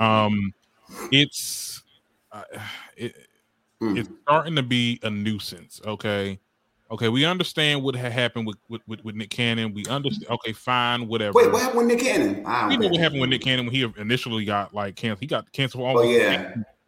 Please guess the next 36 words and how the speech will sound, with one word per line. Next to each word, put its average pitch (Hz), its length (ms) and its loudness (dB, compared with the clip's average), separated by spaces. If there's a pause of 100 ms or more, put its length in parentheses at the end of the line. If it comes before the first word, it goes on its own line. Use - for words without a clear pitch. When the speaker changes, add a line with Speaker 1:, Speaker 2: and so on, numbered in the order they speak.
(120)
Speaker 1:
he 147 120 6
had 135 140 6
somebody 127 320 2
else 123 140 2
come 117 220 -2
on 135 180 -2
and 110 80 -4
talk 131 220 -2
about 107 240 0
it, 95 120 -6
and 101 120 -10
he 117 100 -6
was 107 140 -8
kinda, 110 240 -4
like, 101 220 -4
in 101 100 -12
agreeance, 104 440 -8
and 98 120 -18
that's - 280 -16
what 104 120 -14
got 95 120 -6
him 98 220 -12
his 98 160 -6
shows 113 320 2
cut 104 180 0
off, 95 200 -2
and 92 80 -12
he 104 80 -4
had 95 100 -2
to 87 80 -10
apolo-, 104 320 -4 (160)
doing 107 160 -4
the 101 80 -4
whole 117 240 4
apology 110 480 0
tour. 120 340 0